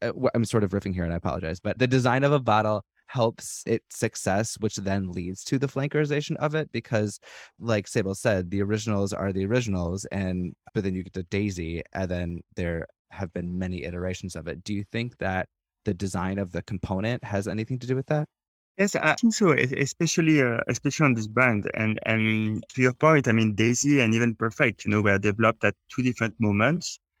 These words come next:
Speaker 1: Mm-hmm.
Speaker 2: uh, thirteen years apart, and, and they had their respective universes, you know, which correspond to different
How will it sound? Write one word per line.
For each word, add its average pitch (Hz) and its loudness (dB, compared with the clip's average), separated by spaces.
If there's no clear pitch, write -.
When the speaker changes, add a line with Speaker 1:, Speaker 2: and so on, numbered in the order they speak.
Speaker 1:
Mm-hmm. 110 -2
Speaker 2:
uh, 107 4
thirteen 127 0
years 120 4
apart, 113 0
and, 117 2
and 113 2
they 131 2
had 151 2
their 143 6
respective 127 -2
universes, 123 2
you 101 0
know, 110 2
which 107 -2
correspond 135 2
to 117 -8
different 123 -4